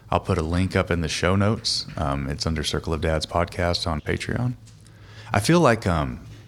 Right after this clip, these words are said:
asking for money like that is really difficult for me because one of my big problems with the church is, you know, forty-five minutes of making you feel bad for not giving enough money, and then the rest of the time is whatever.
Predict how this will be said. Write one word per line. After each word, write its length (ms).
asking 340
for 120
money 260
like 220
that 260
is 220
really 380
difficult 440
for 120
me 260
because 480
one 220
of 40
my 140
big 220
problems 280
with 100
the 80
church 520
is, 520
you 120
know, 100
forty-five 480
minutes 300
of 140
making 260
you 60
feel 200
bad 340
for 140
not 240
giving 200
enough 260
money, 320
and 120
then 240
the 80
rest 200
of 60
the 100
time 240
is 180
whatever. 400